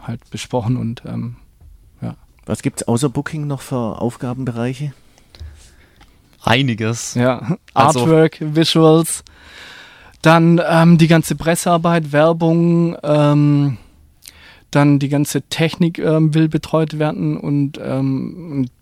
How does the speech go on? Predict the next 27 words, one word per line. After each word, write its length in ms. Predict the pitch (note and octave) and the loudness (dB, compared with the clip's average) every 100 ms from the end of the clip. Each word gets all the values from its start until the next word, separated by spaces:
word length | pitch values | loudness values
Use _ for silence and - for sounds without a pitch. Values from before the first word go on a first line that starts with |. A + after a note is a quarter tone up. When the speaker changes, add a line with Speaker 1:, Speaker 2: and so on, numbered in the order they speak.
| _ - | _ -8
Speaker 1:
die 100 | C3+ | 0
ganzen 300 | D3 D3 C3+ | 0 0 -2
Aufteil-, 540 | - - D3 C#3 D#2 - | -4 -4 -2 -2 -6 -6
Aufgaben 460 | C#3 - C#3+ C#3 | -6 -2 0 2
haben 140 | C3+ C3+ | 4 2
halt 140 | B2 | 2
verteilt 460 | - - B2 C3+ C3 | -4 -4 0 0 -2
an 380 | B2+ B2 G#2+ | -6 -8 -10
entsprechende 600 | A#2+ C3+ - - B2+ C3 | -10 -10 -10 -6 -4 -4
Personen. 520 | A#2+ C3 - C3 C#3 C#3 _ - - | -4 -6 -6 -6 -8 -10 _ -20 -6
Und 120 | C#3 | 2
jeder 180 | C3 C#3 | 4 6
macht 220 | C#3 - | 6 4
halt 120 | D3 C3+ | -2 -2
so 80 | |
ein 100 | C3 | -4
bisschen 340 | C3 - - C3+ | -4 -6 -6 -6
und, 360 | B2+ C3+ - - | -6 -10 -14 -16
ja, 200 | D3+ B2 - _ - - - | -14 -14 -18 _ -20 -20 -12
dann 160 | C#3 C3 | -8 -4
kommt 320 | C3+ C3+ - | -4 -4 -6
hoffentlich 420 | C3+ C#3+ C3 - | -6 -6 -6 -6
was 240 | B2+ A#2 | -8 -8
Großes 400 | - C3 B2+ C3+ | -6 -4 -4 -4
Ganzes 400 | - C3+ A#2+ C#3 | 0 0 0 0
dabei 220 | - D3 D3+ | 2 4 6
raus. 440 | D#3 - F3+ - | 4 2 -6 -8